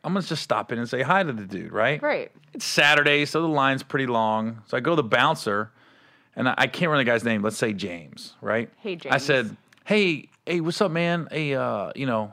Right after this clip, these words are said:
Speaker 1: I was hoping the bouncer recognized you, but he didn't." It was, it was a white bar, pretty much.
Speaker 2: Yeah, so you just fit
Speaker 1: Oh, I was
Speaker 2: right
Speaker 1: blending
Speaker 2: on in.
Speaker 1: in.
Speaker 2: Yeah.
Speaker 1: That bouncer looked at me like, so I
Speaker 2: He's
Speaker 1: said,
Speaker 2: like,
Speaker 1: Hey,
Speaker 2: "You
Speaker 1: can you
Speaker 2: have
Speaker 1: get
Speaker 2: blonde
Speaker 1: James?"
Speaker 2: hair and blue eyes, and you are everyone else here.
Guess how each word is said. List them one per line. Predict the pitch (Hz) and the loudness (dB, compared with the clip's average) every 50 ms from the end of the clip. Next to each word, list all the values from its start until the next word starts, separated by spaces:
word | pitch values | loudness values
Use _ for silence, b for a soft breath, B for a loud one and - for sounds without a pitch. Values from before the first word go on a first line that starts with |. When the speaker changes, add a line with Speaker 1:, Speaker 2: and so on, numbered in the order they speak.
| - _ | -8 _
Speaker 1:
I | 120 | -8
was | 117 | -6
hoping | - 151 196 220 196 | -2 0 0 0 0
the | 143 | 2
bouncer | 123 127 120 110 110 | 2 2 2 2 2
recognized | 98 117 123 110 101 95 98 98 | 2 2 0 0 -2 -4 -4 -4
you, | 101 95 - _ _ _ - | -6 -10 -12 _ _ _ 2
but | 156 165 | 2 2
he | 151 | 2
didn't." | 117 117 101 104 120 113 - - | 0 -2 -2 -2 -2 -4 -2 -2
It | 123 | -2
was, | 120 120 117 117 113 123 - | -2 -2 -4 -6 -8 -6 -2
it | - | 0
was | 170 170 | 2 2
a | 165 139 | 4 4
white | 135 123 110 98 | 4 2 2 2
bar, | 110 104 107 123 139 - _ _ _ - | 2 2 2 2 0 -4 _ _ _ -10
pretty | - 117 110 | -4 -2 0
much. | 107 104 110 - - - - | 0 0 0 -2 -6 -14 -10
Speaker 2:
Yeah, | 208 185 185 180 175 | -6 -4 -4 -4 -4
so | - - 202 | -6 -6 -8
you | 190 185 196 208 202 | -6 -4 -4 -6 -6
just | 196 180 160 - _ _ - - _ | -4 -6 -8 -8 _ _ -20 -18 _
fit | - 196 214 - | 0 2 4 6
Speaker 1:
Oh, | |
I | 151 139 269 320 | 6 8 8 8
was | - 240 | 8 6
Speaker 2:
right | 247 254 | 8 8
Speaker 1:
blending | 254 262 269 262 269 - 269 - | 8 8 8 8 8 8 8 8
Speaker 2:
on | 170 165 147 127 110 98 | 8 8 8 6 4 2
in. | 92 90 196 | -2 -8 -6
Speaker 1:
in. | 196 | -4
Speaker 2:
Yeah. | 196 214 220 220 | 0 2 4 6
Speaker 1:
That | 214 180 185 165 | 6 6 6 6
bouncer | 170 180 175 160 151 156 | 6 4 4 4 2 2
looked | 160 160 160 160 | 2 2 0 -2
at | 151 | -2
me | 147 151 156 156 156 147 | 0 0 0 2 2 2
like, | 139 127 117 113 110 101 - - - | 4 4 4 2 2 -2 -6 -12 -2
so | 285 - | 2 2
I | - | 4
Speaker 2:
He's | - - | 4 4
Speaker 1:
said, | 151 139 | 4 4
Speaker 2:
like, | 139 | 6
Speaker 1:
Hey, | 185 190 | 4 4
Speaker 2:
"You | 254 | 6
Speaker 1:
can | 262 | 6
you | - | 6
Speaker 2:
have | 226 - | 6 6
Speaker 1:
get | 277 240 | 6 2
Speaker 2:
blonde | 202 208 208 214 233 247 269 302 - 185 | 2 4 6 6 8 8 6 6 4 2
Speaker 1:
James?" | - | 0
Speaker 2:
hair | 302 311 262 247 240 233 233 202 | 0 2 4 4 4 4 4 4
and | - 208 202 196 185 | 2 0 -2 -4 -6
blue | 196 196 202 202 202 208 214 | -4 -2 0 0 0 0 0
eyes, | - 175 175 156 151 151 147 151 151 151 165 190 - - | 0 0 0 0 0 -2 -2 -2 -4 -4 -6 -8 -10 -4
and | - 180 180 180 185 190 190 | -2 -2 -2 -2 -4 -6 -6
you | 190 196 196 202 196 185 | -6 -4 -2 -2 -2 0
are | 123 175 170 165 160 - - | 0 0 0 0 -2 -2 -2
everyone | - 190 190 202 208 214 214 220 220 214 208 | -2 -2 0 0 -2 -4 -2 -2 -2 -2 0
else | 190 180 165 170 185 - | 0 -2 -2 -4 -6 -10
here. | - - 156 - - - - 76 | -16 -14 -14 -12 -12 -12 -12 -12